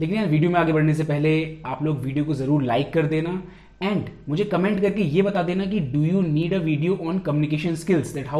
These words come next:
important are communication skills during an interview, क्या आप हिंदी में interview दे सकते हैं? अगर इस चीज़ पे आपको video चाहिए तो do let me know in the comment section। ठीक है, अब हम लोग video में आगे बढ़ते हैं। तो यार,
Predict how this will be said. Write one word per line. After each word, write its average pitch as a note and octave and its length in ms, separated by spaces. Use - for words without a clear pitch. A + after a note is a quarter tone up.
important D3+ 420
are D#3+ 100
communication D3 500
skills E3 320
during C#3+ 300
an D3+ 160
interview, D#3 340
क्या D3+ 120
आप D3 100
हिंदी D3 220
में E3+ 100
interview E3+ 220
दे D#3 100
सकते D#3+ 260
हैं? F#3+ 140
अगर G3 120
इस G#3 200
चीज़ G#3+ 140
पे A3+ 60
आपको G#3 180
video E3+ 240
चाहिए E3+ 200
तो F3 80
do F3+ 160
let D#3 180
me D3 100
know C#3+ 120
in C3 80
the D#3 120
comment A#2 280
section। A2+ 320
ठीक F3 100
है, A3+ 100
अब C#3+ 100
हम D3+ 100
लोग D#3+ 120
video D3 180
में D3+ 80
आगे C3 160
बढ़ते D3 240
हैं। F3 160
तो G#3 60
यार, A3+ 220